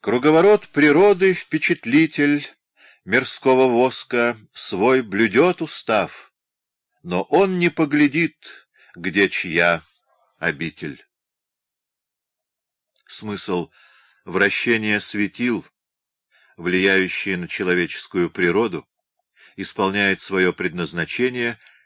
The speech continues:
не считаясь с происхождением человека. Вот почему еще в зерне Исав не сходен с Яковом, отец Кверина так низок, что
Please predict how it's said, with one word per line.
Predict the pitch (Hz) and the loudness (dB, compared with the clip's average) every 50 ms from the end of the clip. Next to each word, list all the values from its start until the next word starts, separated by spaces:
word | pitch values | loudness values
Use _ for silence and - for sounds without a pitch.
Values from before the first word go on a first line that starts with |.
| _ _ | _ _
не | - 95 98 95 | -12 -8 -8 -6
считаясь | - - - - 101 - - 110 110 110 110 110 110 - - - - | -6 -6 -6 -6 -6 -4 -2 0 0 2 0 0 -2 -6 -12 -16 -16
с | - - | -18 -16
происхождением | - - 92 92 85 - - - 98 85 76 71 90 92 90 85 85 85 85 85 82 | -10 -6 -4 -4 -4 -4 -4 -4 -4 -4 -4 -4 -4 -2 -2 -2 -4 -6 -6 -6 -8
человека. | - - - 92 82 82 78 73 71 69 - - _ _ _ _ _ _ _ _ _ _ _ _ _ _ _ _ _ _ _ _ _ _ _ _ _ _ _ _ _ _ _ _ _ _ _ _ _ _ _ _ _ _ _ _ _ _ _ | -8 -8 -8 -6 -6 -6 -6 -6 -8 -10 -14 -20 _ _ _ _ _ _ _ _ _ _ _ _ _ _ _ _ _ _ _ _ _ _ _ _ _ _ _ _ _ _ _ _ _ _ _ _ _ _ _ _ _ _ _ _ _ _ _
Вот | - 87 113 170 202 196 - | -6 0 2 2 2 2 2
почему | - 196 185 - - 180 175 175 175 | 0 0 2 2 2 0 2 2 2
еще | 170 165 - - - 160 156 | 2 0 0 0 2 2 0
в | 135 | 0
зерне | 110 113 135 139 131 131 139 147 151 151 147 147 - 120 | 0 0 2 2 2 2 0 2 2 2 2 0 -2 -4
Исав | 120 - - - 123 135 139 139 139 - - - _ _ _ _ _ _ _ _ _ _ - | -8 -6 -4 0 2 2 2 2 0 -4 -14 -20 _ _ _ _ _ _ _ _ _ _ -12
не | 92 101 107 | -8 -6 -6
сходен | - - - - 113 113 101 107 101 | -6 -6 -2 0 0 2 2 0 -4
с | 92 - - 104 | -4 -6 -8 -4
Яковом, | 87 87 107 123 139 139 - - 139 139 139 135 135 131 _ _ _ _ _ _ _ _ _ - | 0 2 2 2 2 2 0 -2 0 0 0 -2 -4 -8 _ _ _ _ _ _ _ _ _ -4
отец | 98 101 98 - - 117 117 113 110 - - - - - | -2 -2 -2 -2 0 2 2 2 2 -2 -6 -10 -10 -10
Кверина | - - 107 101 113 110 110 113 117 107 107 104 98 90 - - - - - _ _ - | -6 -4 0 2 2 2 2 2 0 0 0 0 0 -2 -4 -8 -20 -20 -20 _ _ -2
так | 107 104 101 - - | 0 0 0 0 -2
низок, | 117 110 127 156 156 127 139 135 - | -6 -4 -2 -2 -2 0 -2 -4 -4
что | - - - - 107 107 | -4 -8 -4 -2 -2 -2